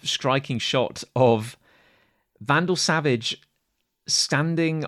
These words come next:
on a kind of technological platform, uh, for lack of a better <laughs> word, with a, a tiny table to hold his wine, as behind him, a machine is excavating the Martian surface.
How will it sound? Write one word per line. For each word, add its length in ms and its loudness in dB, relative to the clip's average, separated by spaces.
on 160 -2
a 80 0
kind 260 0
of 220 2
technological 540 -4
platform, 720 -4
uh, 140 -2
for 100 -6
lack 160 -4
of 60 -6
a 40 -2
better 200 0
<laughs> 120 4
word, 180 6
with 180 -2
a, 220 2
a 60 -2
tiny 360 0
table 400 0
to 100 -4
hold 200 -2
his 120 -4
wine, 400 0
as 160 2
behind 420 2
him, 240 2
a 80 0
machine 800 0
is 380 0
excavating 920 -2
the 80 -2
Martian 420 -2
surface. 760 -4